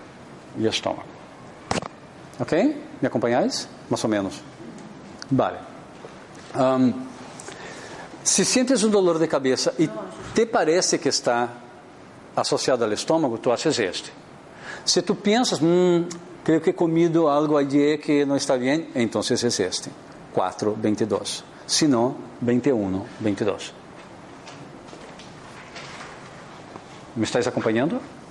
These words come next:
No está demasiado confuso, ¿está, no? ¿Está demasiado confusa mi expli-,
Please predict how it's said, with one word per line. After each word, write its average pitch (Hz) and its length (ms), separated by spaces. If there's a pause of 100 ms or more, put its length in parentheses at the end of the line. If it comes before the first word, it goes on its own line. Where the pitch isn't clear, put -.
(120)
No 170 60
está 269 240
demasiado 151 600
confuso, 135 480
¿está, 139 220
no? 165 220 (1500)
¿Está 143 280
demasiado 180 500
confusa 170 540
mi 147 80
expli-, 139 260